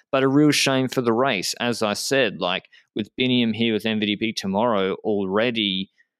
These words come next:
that's removing maybe another element from a perfect stage for him and M V D P to have another exciting battle. We know how good,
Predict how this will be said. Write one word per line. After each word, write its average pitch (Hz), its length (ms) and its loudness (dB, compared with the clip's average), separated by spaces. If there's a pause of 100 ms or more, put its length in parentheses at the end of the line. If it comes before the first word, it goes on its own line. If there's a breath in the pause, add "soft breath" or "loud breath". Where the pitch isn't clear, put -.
(260)
that's - 680 -4 (480)
removing 110 720 2
maybe 107 280 0
another 101 340 -2
element 104 540 -2
from 101 220 -4
a 98 160 -4 (100)
perfect 107 480 -2
stage 101 460 -4
for 101 100 -4
him 101 140 -2
and 95 100 0
M 95 120 -2
V 98 80 -2
D 87 100 -4
P 113 240 -2
to 98 60 -2
have 95 160 -4
another 95 340 -2
exciting 95 600 -4
battle. 104 300 -2
We 87 120 -6
know 101 120 -2
how 104 320 -4 (100)
good, 101 300 -2